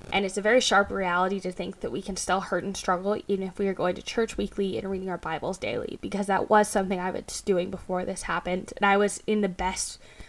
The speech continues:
place my faith had been, and I was in the best place my faith had been at that point. Um, okay,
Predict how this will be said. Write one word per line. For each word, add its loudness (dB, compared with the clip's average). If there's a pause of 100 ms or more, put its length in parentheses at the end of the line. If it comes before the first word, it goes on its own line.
place 2
my -2
faith 0
had -10
been, -6 (960)
and 8
I 12
was 10
in 4
the 6
best 4
place 4
my -2
faith 2
had 0
been -2
at -8
that 2
point. -6 (1300)
Um, 8 (880)
okay, 6